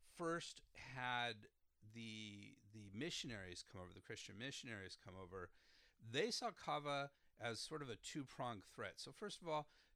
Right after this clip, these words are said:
you know, the, the missionaries were not particularly keen on any sort of, of, um, drug or alcohol use, that anything that would kind of make you a little loopy. So the,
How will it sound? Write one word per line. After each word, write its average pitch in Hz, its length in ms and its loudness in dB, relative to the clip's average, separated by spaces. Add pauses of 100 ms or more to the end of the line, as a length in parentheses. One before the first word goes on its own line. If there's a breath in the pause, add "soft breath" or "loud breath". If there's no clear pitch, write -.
you 139 80 -4
know, 117 80 2
the, 123 80 0
the 127 260 -2
missionaries 156 400 2
were 127 80 0
not 127 300 4 (480 soft breath)
particularly 156 480 2 (120)
keen 131 300 2
on 113 160 -2 (160)
any 131 180 4
sort 117 520 2 (120)
of, 98 440 2 (240)
of, 98 260 -4 (380)
um, 110 260 -16 (500)
drug 120 380 6 (200)
or 95 360 -4 (100)
alcohol 113 460 0
use, 95 400 -6
that 95 220 -6 (120)
anything 110 320 -4
that 101 140 -6
would 92 120 -8 (120)
kind 101 120 -4
of 92 140 -4 (580 soft breath)
make 107 300 -2
you 104 80 -2
a 98 60 -6
little 95 200 -4
loopy. 123 360 0
So - 160 -4
the, 123 140 2